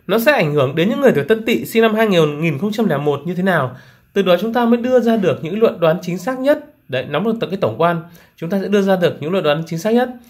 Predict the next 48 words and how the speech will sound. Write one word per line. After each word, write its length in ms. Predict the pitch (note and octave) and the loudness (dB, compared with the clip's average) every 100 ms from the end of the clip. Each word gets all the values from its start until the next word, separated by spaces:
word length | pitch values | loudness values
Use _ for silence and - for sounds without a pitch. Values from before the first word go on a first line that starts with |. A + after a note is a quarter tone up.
| - _ _ | -20 _ _
à, 120 | D3 | 0
giúp 140 | F3 C4+ | 0 2
gia 120 | C4 | 0
chủ 200 | B3 C#3 | 2 0
nắm 180 | C3 E3 | 0 2
bắt 140 | A#3+ - | 2 2
được 100 | D3 | 0
cái 100 | D#3 | 0
thời 200 | F3+ D3+ | 2 0
thế 220 | C3+ C3 | 2 0
và 140 | D#3+ E3 | 0 0
mang 280 | E3+ G3+ G3+ | 0 0 0
lại 160 | F#3+ | -2
nhiều 200 | D#3 B2+ C3+ | -2 -4 -2
cái 80 | |
may 220 | E3+ G#3+ G#3 | -2 0 0
mắn 260 | F3+ A3+ | -2 -2
tài 120 | C#3+ | -2
lộc 120 | C3 B2+ | -2 -2
cho 80 | D#3+ | -2
mình. 300 | D3+ A2+ - _ _ _ _ _ - - _ _ _ - | -2 -2 -10 _ _ _ _ _ -20 -20 _ _ _ 0
À, 120 | F3 | 2
như 100 | B3+ | 2
quý 100 | C4 | 0
vị 100 | C4+ | 0
đã 100 | A#3 | 2
biết 200 | D4+ D#4+ | 4 4
ấy, 160 | E4 G#3 | 2 -6
những 160 | A#3 | 0
người 120 | D4 | 2
tuổi 100 | D#3 | 2
Tân 200 | C#3+ A#3 | 2 0
Tỵ 280 | A#3+ A3+ - - - | 0 -2 -4 -16 -6
trong 160 | A#3+ | -2
năm 120 | A#3+ | 0
hai 100 | A#3+ | 2
nghìn 160 | A#3+ - | 0 -2
không 120 | G#3 | -2
trăm 160 | A3+ A3+ | 0 2
hai 100 | A#3 | 2
mươi 160 | A3+ A3+ | 2 2
tư 180 | B3+ G#3+ | 2 2
ấy, 120 | A3 | 0
thì 200 | G#3+ E3 | -2 -4
cũng 100 | D#3+ | -2
là 80 | G#3 | -2
một 160 | F#3 D3+ | -2 0
năm 160 | G3+ | 0